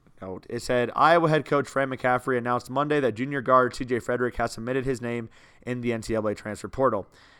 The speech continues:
Now, let's compare that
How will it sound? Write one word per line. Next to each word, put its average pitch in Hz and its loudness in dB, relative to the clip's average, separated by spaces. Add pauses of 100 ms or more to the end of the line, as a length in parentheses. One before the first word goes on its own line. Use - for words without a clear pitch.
(120)
Now, 117 2 (500)
let's 185 4
compare 196 0
that 127 2